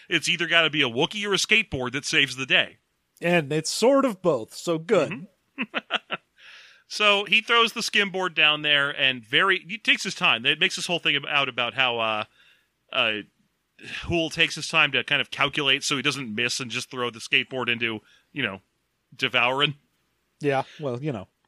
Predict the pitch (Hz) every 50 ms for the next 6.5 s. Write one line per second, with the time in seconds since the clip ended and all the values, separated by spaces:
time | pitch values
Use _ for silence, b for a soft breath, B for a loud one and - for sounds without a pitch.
0 | _ _ _ _ _ _ - 165 147 147 160 156 156 - 175 180 202 202 226 202
1 | 208 196 185 185 185 180 175 180 175 180 175 _ - 156 151 151 147 143 139 135
2 | 127 - 156 175 180 180 - - 180 151 131 - - 156 151 - - 143 107 92
3 | - 160 180 175 170 160 151 147 139 127 143 147 143 135 123 113 113 113 104 101
4 | b b b b b 180 - - 202 180 185 185 156 123 - - 190 190 160 -
5 | - 147 131 - - - 165 180 165 160 156 156 147 131 160 135 143 147 139 127
6 | 131 117 151 202 214 170 123 107 -